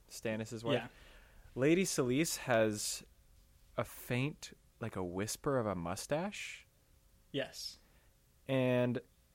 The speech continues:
Speaker 1: it's said that she plucks it every day and can't get it, can't get it to go away.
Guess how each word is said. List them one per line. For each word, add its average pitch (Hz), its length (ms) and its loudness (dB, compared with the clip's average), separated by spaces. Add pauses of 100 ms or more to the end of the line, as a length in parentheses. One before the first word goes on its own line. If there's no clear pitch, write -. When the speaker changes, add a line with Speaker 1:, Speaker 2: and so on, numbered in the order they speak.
(400)
Speaker 1:
it's 143 220 2
said 147 260 6
that 147 140 0
she - 160 0
plucks - 380 0
it - 140 0
every 123 300 6
day 117 320 8
and 95 100 0
can't - 380 -4
get 101 160 -2
it, - 160 -6 (540)
can't 110 320 -4
get 104 120 0
it 95 120 -2
to 104 100 -6
go 90 180 2
away. 85 340 -2